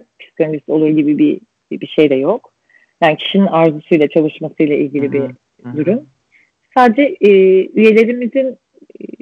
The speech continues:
Speaker 1: katılabildiği yani üyeleri özel daha olan karteller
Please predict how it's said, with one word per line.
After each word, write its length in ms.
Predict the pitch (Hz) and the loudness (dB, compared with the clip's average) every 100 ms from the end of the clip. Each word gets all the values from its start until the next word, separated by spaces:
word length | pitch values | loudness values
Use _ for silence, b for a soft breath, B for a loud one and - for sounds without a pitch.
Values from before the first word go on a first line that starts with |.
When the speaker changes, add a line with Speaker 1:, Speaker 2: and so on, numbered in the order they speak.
| 196 226 | -18 -8
Speaker 1:
katılabildiği 720 | - 196 208 196 202 185 208 | -4 0 2 2 2 2 2
yani 200 | 180 156 | 2 0
üyeleri 380 | 156 175 180 185 | 2 4 4 2
özel 400 | 165 165 175 165 | 0 2 2 2
daha 200 | 160 151 | 0 2
olan 280 | 160 208 247 | 0 -2 -2
karteller 640 | 226 208 214 202 202 202 | 0 0 2 0 0 -2